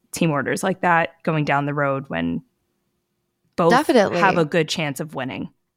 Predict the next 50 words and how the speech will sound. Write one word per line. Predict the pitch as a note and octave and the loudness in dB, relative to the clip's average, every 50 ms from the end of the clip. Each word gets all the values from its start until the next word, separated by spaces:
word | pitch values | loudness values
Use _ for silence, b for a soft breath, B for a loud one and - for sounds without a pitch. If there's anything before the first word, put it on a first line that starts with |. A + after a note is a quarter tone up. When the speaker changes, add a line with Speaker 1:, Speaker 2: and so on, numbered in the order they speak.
| _ - | _ 0
Speaker 2:
And | A3 A3 | 2 2
I, | A3 | 2
yeah, | A3+ C4+ C#4+ C#4 A3+ F#3 | 4 4 4 6 6 4
and, | G3 G3+ - | 4 2 2
and | - G#3+ G#3 G#3+ | 2 2 2 2
Perez | - A#3 A3 A3+ A#3+ A3+ | 4 4 4 4 4 2
has | A#3 A#3 G#3+ - | 0 -2 -2 -2
proven | - A3 G#3 F#3+ G#3+ G3+ | -2 -2 0 0 -2 -2
himself, | F#3+ G3 - F#3 F3 F3 F3 - | -4 -2 0 0 0 0 0 -2
like, | F3 E3+ - _ - | -4 -4 -6 _ -4
time | - F3 D#3+ E3 E3+ | -2 0 0 0 0
and | F3 | -2
time | E3+ E3+ D#3+ D#3+ E3+ | -2 -2 -2 -2 -2
again, | E3+ E3 D#3 D#3 D#3+ E3 | -2 -2 -2 -2 -2 -2
like, | E3 D#3 D#3+ | -4 -6 -4
when | E3 E3 D#3+ D#3+ E3 | -2 -2 -2 -2 -2
push | - - E3+ E3 - | -4 -4 -6 -6 -4
comes | - F#3 E3 E3 - | -4 -4 -4 -4 -4
to | - E3+ | -8 -6
shove, | - E3 D3+ D#3+ - | -2 -2 0 0 0
like, | F3+ E3+ - | -2 -4 -4
he, | F3+ F3 F3 E3+ | -2 -4 -4 -4
he | - - E3 D#3+ | -4 -4 -6 -4
can | - G#3+ A3+ | -2 -2 0
drive | A3 F3+ E3 D#3+ - - | 0 2 2 0 0 -2
the | - | -6
car. | - - D3+ C#3+ C#3+ D3 E3 F#3+ F#3+ b b b b b b b _ _ | -6 -2 0 0 0 0 0 -2 -4 b b b b b b b _ _
Um, | - E3+ F3 E3+ D#3+ D#3+ D#3 D#3+ D#3+ - - | -2 2 2 4 4 2 2 0 -2 -4 -4
I | D#3+ E3 | -4 -4
just | - F3+ - | -4 -4 -4
think, | - F3 E3 D#3 _ _ _ _ _ _ _ _ _ _ _ _ _ _ _ _ _ _ _ _ _ _ _ _ - | -4 -4 -4 -4 _ _ _ _ _ _ _ _ _ _ _ _ _ _ _ _ _ _ _ _ _ _ _ _ -4
yes, | F#3+ G3+ G#3 G#3+ G#3 F#3+ - - | 2 4 4 4 4 2 0 -2
Max | F#3+ F#3 F3 F3 F#3 - - G3 | 0 2 2 2 0 -2 -6 -8
is | F#3+ F3 | -8 -6
great, | - - G3 F#3+ F#3 F3 - | -4 0 0 0 0 0 -2
but | - E3+ - - _ | -6 -6 -6 -8 _
Christian | - - F#3 E3+ - F#3+ F3 | -6 -4 -4 -4 -4 -4 -4
Horner, | F3 F3 E3+ E3+ E3 D#3+ | -4 -2 -2 -2 -2 -4
like, | D#3 D3+ - | -6 -6 -8
you | D#3 | -10
have | D3+ - | -10 -8
two | - F3 | -8 -4
drivers. | E3 D#3+ D3+ D3 - C3+ - G#2 G2 - - | -2 -2 -2 -2 -2 -4 -6 -6 -6 -6 -6
You | E3 | -6
have | E3 - | -6 -4
two | - A3 G3 F3+ | -2 -2 0 2
really | F#3+ F#3+ F#3+ F#3 | 2 2 2 2
good | F#3 E3 D#3 | 2 0 0
drivers. | - D#3 D3 D3+ - F#2+ G2 G#2 F#3+ | 0 -2 -4 -4 -8 -8 -8 -8 -4
So | - E3+ D#3 D#3 D#3 D3 D3+ - | 0 0 0 0 0 -2 -6 -8